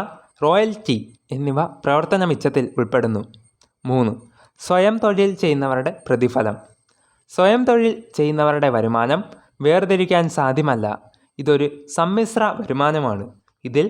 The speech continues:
തൊഴിലാളികളുടെ വരുമാനവും മൂലധന വരുമാനവും ഉൾപ്പെടുന്നു. അടുത്തതായിട്ട് ചെലവ് രീതിയെക്കുറിച്ചും കൂടെ നോക്കാം.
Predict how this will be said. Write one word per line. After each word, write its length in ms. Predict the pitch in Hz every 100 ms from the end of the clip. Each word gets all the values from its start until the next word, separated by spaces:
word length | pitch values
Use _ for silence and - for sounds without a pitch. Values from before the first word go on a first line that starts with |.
| - - _ _
തൊഴിലാളികളുടെ 760 | 151 165 202 208 208 202 196 165
വരുമാനവും 560 | 120 110 113 117 156 - - _ _ _ _
മൂലധന 560 | 147 170 214 208 185 175 170
വരുമാനവും 600 | - 127 127 123 131 131 123 131
ഉൾപ്പെടുന്നു. 540 | 123 123 127 110 107 - _ _ _ _ _ _ _ _ _ _ _ _ _
അടുത്തതായിട്ട് 560 | - 131 135 127 123 180 202 - - - -
ചെലവ് 300 | 196 220 233
രീതിയെക്കുറിച്ചും 600 | 190 160 147 - - 131
കൂടെ 120 | 123
നോക്കാം. 340 | 156 110 -